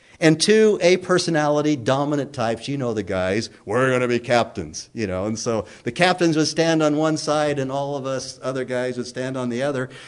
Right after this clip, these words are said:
And, and they would take turns choosing their own team. They would stand opposite the line of potential players, and they would choose up side, and they would call out names. That's what eklego means, to call out from.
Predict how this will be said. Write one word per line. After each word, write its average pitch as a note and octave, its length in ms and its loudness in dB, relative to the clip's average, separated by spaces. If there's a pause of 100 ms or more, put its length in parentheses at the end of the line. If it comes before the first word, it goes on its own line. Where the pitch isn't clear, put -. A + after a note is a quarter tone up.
And, E3+ 180 2
and E3 200 4
they G#3 180 8
would A3 240 4
take F3+ 400 0
turns D#3 580 0
choosing D#3 800 -2 (360)
their C#3 180 6
own D3 240 6
team. G3 420 2
They C#3+ 120 6
would C#3+ 120 4
stand D#3+ 360 2
opposite G3 540 0
the G#3+ 100 -2
line D3 560 0
of B2+ 140 -2
potential D#3 580 -2
players, B2 640 0 (360)
and D#3 140 4
they D3 120 6
would D3+ 160 4
choose D#3 320 2
up F3+ 140 4
side, A#3 440 2
and D#3 180 4
they F3 80 8
would E3+ 220 4
call F3 380 4
out E3 420 2
names. A#3 520 -2
That's D3 220 0
what D#3+ 140 2
eklego F3 680 -2
means, F3+ 420 -4
to C3+ 80 -6
call F3+ 420 2
out D3+ 320 2 (160)
from. A3 480 0